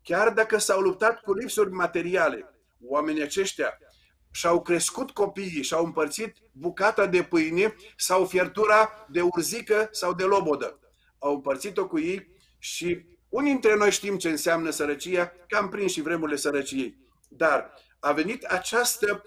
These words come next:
revoluție sexuală însoțită de, uh, urmarea ei, să nu ai consecințe. Trăiește iresponsabil. Și din această pricină avem un număr mare de avort. Revin însă din nou.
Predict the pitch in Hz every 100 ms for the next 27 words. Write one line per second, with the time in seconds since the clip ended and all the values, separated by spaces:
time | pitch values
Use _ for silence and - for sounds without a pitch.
0 | - 151 180 165 175 190 - 208 185 180
1 | 180 165 151 156 220 - - - 180 185
2 | 170 156 - 226 214 208 - - 139 139
3 | 170 170 165 - 143 143 143 - 170 160
4 | 160 233 254 208 170 151 131 - _ -
5 | - 170 196 269 - 190 180 196 226 -
6 | _ 175 180 175 175 190 175 147 120 -
7 | _ _ 175 180 254 254 226 180 208 220
8 | 190 165 175 170 160 139 117 - _ _
9 | - - 135 127 165 185 190 185 190 160
10 | 143 113 - _ _ _ 127 120 165 185
11 | 156 147 165 165 156 147 - - 139 143
12 | 151 147 139 139 - - _ - 190 277
13 | 262 226 220 208 135 - -